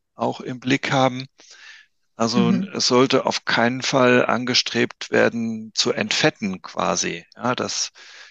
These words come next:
Speaker 1: ich hab auch gruselig übersaugte Patientinnen gesehen, wo die Beine wie Streichhölzer hinterher aussehen. Das muss nicht sein. Also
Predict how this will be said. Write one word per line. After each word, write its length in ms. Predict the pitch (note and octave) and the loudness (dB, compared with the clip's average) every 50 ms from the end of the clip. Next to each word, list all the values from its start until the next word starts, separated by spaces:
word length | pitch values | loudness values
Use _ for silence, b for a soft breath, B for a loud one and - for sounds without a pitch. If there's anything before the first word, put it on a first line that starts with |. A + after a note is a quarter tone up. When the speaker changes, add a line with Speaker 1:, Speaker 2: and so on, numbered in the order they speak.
| B _ | B _
Speaker 1:
ich 160 | - A2 - B2 | -16 -8 -6 -6
hab 160 | A#2+ - - | -6 -4 -4
auch 200 | - A2+ G#2+ _ | -4 -4 -6 _
gruselig 680 | - - B2 C3 B2 B2+ A#2 B2+ A#2+ - - - G#2+ - | -12 -6 -4 -4 -4 -2 -2 -2 -4 -4 -10 -14 -14 -10
übersaugte 760 | - B2 A2+ A#2 A2+ G#2+ A2 A2 G#2 A2+ A#2 - _ B2 A#2 | -10 -4 -4 -2 -2 -2 -2 -2 -2 -2 -2 -4 _ -6 -6
Patientinnen 720 | - - A#2 G#2+ - - A#2+ B2 B2+ B2+ B2 A#2 A#2 A2+ | -4 -4 -6 -4 -2 -4 -4 -4 -4 -4 -4 -4 -6 -8
gesehen, 400 | A2 A#2 G#2 A2 A#2 A#2+ A#2+ A#2+ A2+ | -8 -6 -4 -2 -2 -2 -2 -4 -6
wo 60 | A2+ | -6
die 120 | G#2 A2+ G#2+ | -6 -8 -6
Beine 420 | G#2+ A2+ G#2+ A2+ A2+ A#2 A2+ G#2 | -4 -2 -2 -2 -2 -2 -2 -4
wie 80 | G#2+ G#2 | -2 -4
Streichhölzer 720 | - - - G#2 A2+ A2+ A2+ B2 B2+ B2 - - B2 A2+ | -4 -2 -2 -2 -2 -2 -4 -4 -6 -6 -4 -4 -4 -4
hinterher 520 | G#2+ A#2 A#2+ - B2 A#2 A2+ A2+ - - | -4 -6 -6 -4 -2 0 0 0 0 -2
aussehen. 500 | G2+ A2+ A2+ A2+ - - A#2+ A2+ A#2 A#2+ A2+ B B B B B B B B B _ _ | -2 -2 -2 -2 -2 -2 -2 -2 -4 -6 -10 B B B B B B B B B _ _
Das 200 | - G#2+ G#2 - - | -8 -8 -6 -6 -6
muss 220 | A#2 A#2 - - | -6 -6 -4 -4
nicht 220 | A#2+ G#2+ - - - | -4 -6 -4 -2 0
sein. 360 | G2 F#2 F2+ F2 F2+ F#2 F#2 | 0 0 0 -2 -4 -6 -8
Also 440 | F2 F2+ G2+ G#2 - A#2 A2 A2 | -8 -8 -8 -6 -6 -6 -6 -6